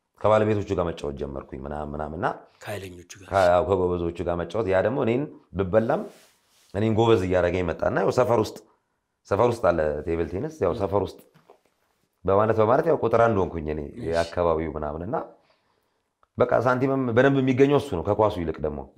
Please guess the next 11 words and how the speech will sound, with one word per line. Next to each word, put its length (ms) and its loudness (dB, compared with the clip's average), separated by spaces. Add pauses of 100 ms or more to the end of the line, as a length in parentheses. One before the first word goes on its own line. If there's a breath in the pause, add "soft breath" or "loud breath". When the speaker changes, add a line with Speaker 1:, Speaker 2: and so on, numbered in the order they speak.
Speaker 2:
እሺ። 180 -14 (320)
Speaker 1:
ደህና 200 2
ደህና 240 2
ሰውም 260 0
ይመጣል 340 -4 (320)
ያስይዛል 480 -2
ምናምን 340 -6 (600)
እና 180 -10 (960)
እያደገ 380 6
እያደገ 420 6
መጣ 200 -2